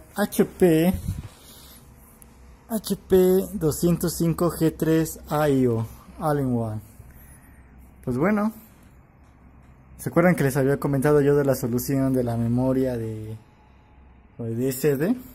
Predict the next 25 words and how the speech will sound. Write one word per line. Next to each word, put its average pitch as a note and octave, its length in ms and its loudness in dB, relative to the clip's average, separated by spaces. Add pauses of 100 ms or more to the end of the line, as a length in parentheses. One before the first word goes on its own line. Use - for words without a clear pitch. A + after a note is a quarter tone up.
(960)
Pues - 400 -4
estuvo C#4 380 -4
bien, A#3+ 340 6
pero C3 640 2 (1160)
como C#3 260 0
ya D3+ 100 4
saben, D#3 300 2
Windows D3+ 400 2
diez D#3+ 320 4
siempre C3+ 420 0
se B2 220 -6
actualiza, C3+ 500 -2
se - 140 -12
actualiza, B2 320 -6
se B2 80 -8
actualiza, C#3 680 -4
y B2+ 100 0
ya B2+ 140 2
ul-, C3 240 -6
y C#3+ 140 -6
la B2 120 0
última C#3 280 -2
actualización B2 680 -4
era B2+ 160 -2
de, A2 260 -6